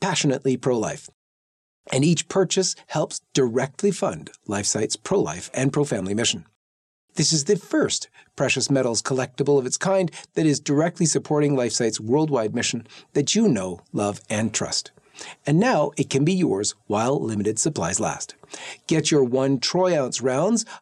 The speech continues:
of ninety-nine percent pure silver today by clicking the first link below and celebrate life with all of us at LifeSite News.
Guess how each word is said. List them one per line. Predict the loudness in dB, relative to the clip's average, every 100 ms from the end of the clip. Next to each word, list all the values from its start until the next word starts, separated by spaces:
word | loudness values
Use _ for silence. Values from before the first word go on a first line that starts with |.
| -6
of | -4 -4 -2
ninety-nine | 0 2 4 4 2 0
percent | 0 2 2 0 0
pure | 0 2
silver | 2 0 0 0
today | 0 0 2 2 0 _ -4
by | -4
clicking | -2 -2 0 2 2
the | 2 -2
first | -6 -2 2 2 0
link | -2 0
below | 0 0 0 -6 -20 -20 -8
and | -4
celebrate | 0 2 4 4 2 0 -2
life | 0 0 -4 -16 _
with | 0 0
all | -2 -8
of |
us | -10 -12 -12 _
at | -8
LifeSite | -8 -4 -4 -4
News. | -6 -10 -10